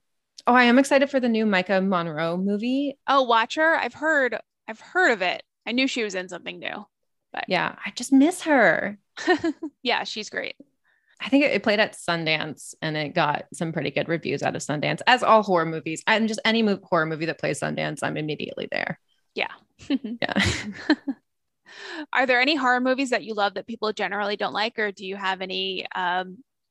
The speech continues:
Speaker 2: hot takes on horror movies?
Speaker 1: Ooh, hot takes on horror. I do like Rob Zombie. I get a lot of flack for liking Rob Zombie.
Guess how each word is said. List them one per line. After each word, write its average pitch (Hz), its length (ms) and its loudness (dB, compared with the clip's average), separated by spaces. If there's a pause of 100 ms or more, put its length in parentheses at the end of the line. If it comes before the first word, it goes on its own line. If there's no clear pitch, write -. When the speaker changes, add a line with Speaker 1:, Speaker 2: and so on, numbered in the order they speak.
(120)
Speaker 2:
hot 220 220 0
takes 220 340 -4
on 214 160 -2
horror 226 240 -2
movies? 233 460 -6 (640)
Speaker 1:
Ooh, 165 400 4 (840)
hot - 280 -8
takes 175 260 -4
on 156 80 -4
horror. 160 240 -6
I 190 80 -2
do 180 240 -2
like 202 220 2
Rob 175 200 4
Zombie. 151 580 -2
I 175 60 -2
get 170 140 0
a 170 60 0
lot 160 300 0
of 156 100 -2
flack 151 320 0
for 156 140 -6
liking 151 260 -4
Rob 143 260 -2
Zombie. 156 500 -4